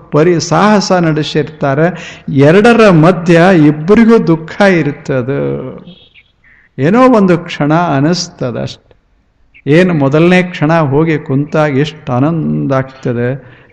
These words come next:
ನೋಡ್ಬೇಕು, ಅದೆಲ್ಲ ಮುಖ, ಅದೆಲ್ಲ ನೋಡ್ಬೇಕು, ಎಷ್ಟು ಆನಂದ ಇರ್ತದೆ.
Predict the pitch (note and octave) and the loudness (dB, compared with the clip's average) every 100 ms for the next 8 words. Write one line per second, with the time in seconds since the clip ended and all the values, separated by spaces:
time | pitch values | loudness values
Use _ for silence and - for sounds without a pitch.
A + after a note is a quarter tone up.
0 | B2 A2+ D3 G3 G#3 G3 G3 E3 D#3 D3 | -8 -2 0 2 0 -2 -2 -2 -2 -2
1 | D#3+ D3+ C#3 - - C#3 B2 A#2+ D3+ C#3 | -2 -4 -6 -12 -12 -8 -8 -4 -4 -2
2 | C3 B2 B2+ C#3 C3 A#2+ C#3 C#3 A#2+ A#2+ | -4 -4 -4 -4 -4 -4 -4 -6 -8 -8
3 | C#3 C#3 - B2+ B2+ C#3 C#3 B2+ - C#3 | -8 -8 -8 -6 -4 -4 -4 -6 -8 -14
4 | - _ _ | -14 _ _